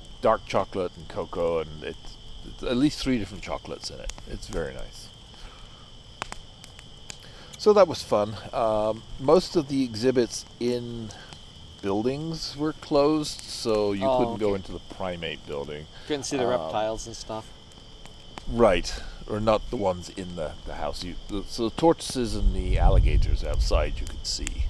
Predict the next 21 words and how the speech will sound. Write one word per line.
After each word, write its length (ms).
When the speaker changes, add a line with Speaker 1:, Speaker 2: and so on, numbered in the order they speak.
Speaker 2:
Yeah. 140
Speaker 1:
Um, 420
although 260
the 120
children's 540
zoo 280
was 200
open, 460
and, 320
um, 540
Speaker 2:
Thing 160
about 180
the 80
children's 540
zoo, 200
you 60
can 80
go 120
to 100
any 180
farm 520